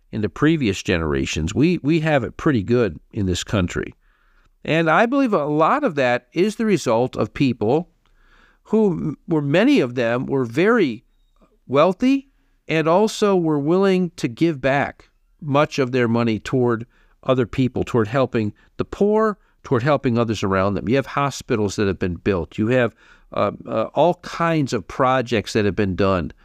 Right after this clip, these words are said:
to bless people who are, uh, le-, less well off. And that is a good thing. Whether the person knows Christ or not, it's not gonna get him into heaven, but it certainly is something that the Lord does appreciate and, and will give some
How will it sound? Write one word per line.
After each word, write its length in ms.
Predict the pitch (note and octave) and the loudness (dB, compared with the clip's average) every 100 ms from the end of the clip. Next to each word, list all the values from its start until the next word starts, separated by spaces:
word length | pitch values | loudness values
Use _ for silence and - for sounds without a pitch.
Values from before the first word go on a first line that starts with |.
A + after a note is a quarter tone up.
| _ _ | _ _
to 160 | A2 G2 | -4 -4
bless 500 | - A2 C#3+ D3+ - | -4 -2 0 0 -2
people 500 | D3 B2+ A#2 G#2+ - _ _ | -4 -2 0 -2 -4 _ _
who 220 | - C3+ | -2 0
are, 360 | B2 A#2+ A2+ A2+ _ _ - | 2 4 2 0 _ _ -4
uh, 160 | G2 G2 | -2 0
le-, 320 | B2 B2+ - | 0 0 -2
less 320 | C#3 C#3 C#3 - | 0 0 0 -2
well 200 | B2 A2+ | 0 2
off. 440 | A2+ F2 - - _ _ _ _ | 2 2 -2 -14 _ _ _ _
And 200 | D3+ D3 | -2 2
that 200 | D#3 F#3 | 4 4
is 120 | G#3 | 2
a 60 | E3+ | 0
good 240 | D3 E3+ - | 0 0 0
thing. 220 | C#3+ G2 | -4 -2
Whether 200 | B2+ D#3+ | 0 2
the 80 | D#3+ | 0
person 500 | - F3+ G3 - D#3 | 0 -2 0 -4 -2
knows 260 | D#3+ F3 - | 2 2 0
Christ 380 | - F3 F3 | 0 0 0
or 40 | E3+ | 0
not, 120 | E3 | 0
it's 100 | C3+ | 0
not 120 | D3+ | -2
gonna 140 | F3+ D3 | -2 -2
get 160 | D#3 | 0
him 80 | D#3+ | 0
into 160 | E3+ D#3 | 0 0
heaven, 400 | E3 F#3+ F#3+ A3+ _ _ _ _ _ _ | 2 2 0 -6 _ _ _ _ _ _
but 100 | D3+ | -2
it 60 | D3 | -2
certainly 380 | - G#3 G3 F#3 | 0 0 2 0
is 100 | - | 0
something 540 | F#3+ E3 - D#3 D3 - _ _ _ | 0 -2 -2 -4 -4 -8 _ _ _
that 180 | C#3+ C3+ | -2 0
the 100 | C#3 | 0
Lord 460 | C#3+ D#3+ D3+ C3 - _ _ _ A#2 | 2 2 2 -2 -12 _ _ _ 0
does 280 | D#3 E3 | 2 2
appreciate 760 | C#3 - F#3 F#3 - D#3 D3+ - _ _ _ | 0 0 0 0 0 2 0 -4 _ _ _
and, 340 | C3+ C3+ C3+ | -2 0 -2
and 200 | - C3+ | -2 -2
will 100 | B2+ | -2
give 260 | B2 D#3+ B2+ | 0 -2 -2
some 360 | - E3+ E3+ | -2 0 0